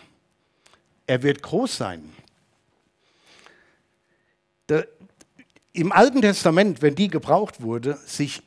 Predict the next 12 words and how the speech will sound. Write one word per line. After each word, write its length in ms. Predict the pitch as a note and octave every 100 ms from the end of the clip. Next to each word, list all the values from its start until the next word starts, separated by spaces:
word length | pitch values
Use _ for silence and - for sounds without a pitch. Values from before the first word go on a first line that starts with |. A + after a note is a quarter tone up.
| -
immer 460 | A3 A#3 A#3 A#3 -
auf 460 | F3 F#3+ F#3 - -
Gott 260 | F#3 -
bezieht. 600 | - D#3+ - G2 - - - _ _ _ _ _ _ _ _ _ _ _ -
Auf 200 | C3+ C3+
Gott 200 | E3 E3+
selbst. 480 | - E3+ C#3+ - D3+ F3
Das 140 | D3
finde 160 | - A3
ich 80 | -
ganz 180 | A#3+
spannend. 540 | - - A#3+ A#3 E3+